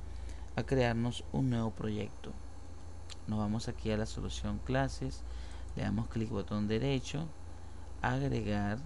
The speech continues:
y nuevo proyecto. En este caso vamos a crear una biblioteca de clases, ok, una D L L. Vamos a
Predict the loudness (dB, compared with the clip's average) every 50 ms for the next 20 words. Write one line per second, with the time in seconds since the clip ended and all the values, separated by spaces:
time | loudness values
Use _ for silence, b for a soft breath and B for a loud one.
0 | -6 -8 -8 -8 -8 -8 -8 -6 -2 0 0 0 0 -2 -2 -2 -2 0 -2 -2
1 | -2 -4 -4 -4 -2 -4 -4 -6 -8 -8 -10 -8 -8 -8 -8 -8 -8 -8 -8 -8
2 | -8 -8 -8 -8 B B B B B B -8 -8 -8 -4 -4 -2 0 0 0 0
3 | 2 2 2 2 2 0 -2 -2 0 0 0 2 2 0 0 0 -2 -2 -2 -2
4 | 0 0 0 0 0 -2 -2 -2 0 0 0 0 -2 -6 -8 -8 -8 -8 -8 -4
5 | -2 -2 -2 -2 -4 -8 -8 -4 -2 -2 0 0 0 -2 -2 -4 -8 -8 -8 -8
6 | -4 -2 0 0 0 0 0 0 0 0 0 -2 -2 -6 -8 -8 -8 -8 -8 -8
7 | -8 -10 -10 B B B B B B B B B B B B B B B B B
8 | B -8 -8 -8 -4 -2 2 4 6 6 6 4 2 0 0 0 2 2 4 2
9 | 2 0